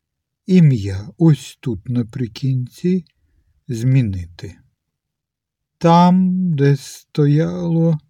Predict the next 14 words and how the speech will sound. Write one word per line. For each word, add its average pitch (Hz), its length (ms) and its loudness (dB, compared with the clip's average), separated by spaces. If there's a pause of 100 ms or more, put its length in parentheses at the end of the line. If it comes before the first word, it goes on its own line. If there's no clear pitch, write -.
(500)
«Визволивши 190 1040 2
римлян 202 840 0 (420)
від 165 220 4
згубного 156 880 4
Октавіана 180 960 2
блазня, 160 840 0 (320)
що 165 320 2
кесаря 247 720 0
вдавати 196 680 2
намагався», 175 1040 0 (540)
повинно 185 520 2
бути: 117 580 -4 (580)
«Визволивши 143 1080 2
римлян 247 760 0